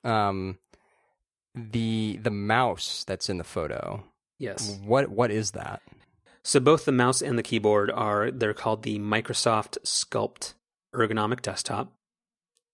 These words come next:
Speaker 2: The mouse is w-, weird, um, but it's fine. Like, it looks really strange, and it has a Windows logo on it, which bugs the crap out of me. But, um,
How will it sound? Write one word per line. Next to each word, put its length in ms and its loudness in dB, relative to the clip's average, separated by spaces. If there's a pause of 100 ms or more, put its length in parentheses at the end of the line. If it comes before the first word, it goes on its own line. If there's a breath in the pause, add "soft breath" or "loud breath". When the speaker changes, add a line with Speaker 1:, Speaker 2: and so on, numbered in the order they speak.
(540)
Speaker 2:
The 60 -2
mouse 340 4
is 100 0
w-, 540 -8 (180)
weird, 500 0 (600)
um, 680 2
but 100 4
it's 120 -2
fine. 420 -2 (240)
Like, 100 2
it 100 2
looks 480 4
really 340 0
strange, 680 -2 (540)
and 80 2
it 60 0
has 140 2
a 60 -2
Windows 380 -2
logo 240 -4
on 120 -8
it, 80 -6
which 200 -10 (120)
bugs 220 -2
the 60 -10
crap 240 -6
out 60 -8
of 60 -6
me. 160 -10 (600 soft breath)
But, 260 2
um, 400 0